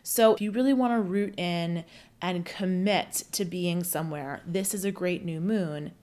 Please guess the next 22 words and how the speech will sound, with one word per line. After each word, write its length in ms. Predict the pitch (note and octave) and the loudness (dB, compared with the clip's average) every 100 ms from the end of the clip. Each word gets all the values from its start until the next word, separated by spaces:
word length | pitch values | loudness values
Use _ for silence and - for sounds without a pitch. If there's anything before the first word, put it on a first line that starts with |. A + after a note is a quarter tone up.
| - | -8
to 140 | F#3 | -8
commit. 480 | F3 E3+ D#3 E2+ - - _ | -6 -8 -8 -8 -12 -18 _
This 200 | F#3 F#3+ | -4 0
is 160 | G#3+ G3+ | 0 0
a 80 | |
great 260 | F#3 G3 F#3 | 0 -2 -2
new 140 | F3+ | -2
moon 220 | F3 F3 E3+ | 0 -2 -4
to 120 | E3 | -4
go 220 | D#3+ C#3+ | -4 -2
all 240 | D#3 D#3 | -2 -2
in. 320 | C#3 G2 - F#3+ - - _ - - - - _ | -4 -8 -10 -16 -20 -20 _ -20 -20 -20 -20 _
So 720 | - - E4 C4+ E3 D3+ F#3+ - - - - - - - _ _ - | -6 6 8 10 8 4 0 -8 -20 -20 -20 -20 -20 -20 _ _ 2
Mercury 380 | C4+ D4 E4 D#4 | 2 4 6 4
is 120 | - | 4
also 340 | - C4 C4+ C#4+ | 4 6 4 2
having 220 | C#4 B3+ | 4 4
a 40 | |
nice 220 | A#3 A3 A3 | 4 2 2
conversation 560 | A3+ G#3+ G#3+ G3+ G3+ | 0 0 0 0 0
with 80 | F#3+ | 0
Saturn. 540 | A#3+ A3 E3 C3+ C#3 | 2 2 2 0 -4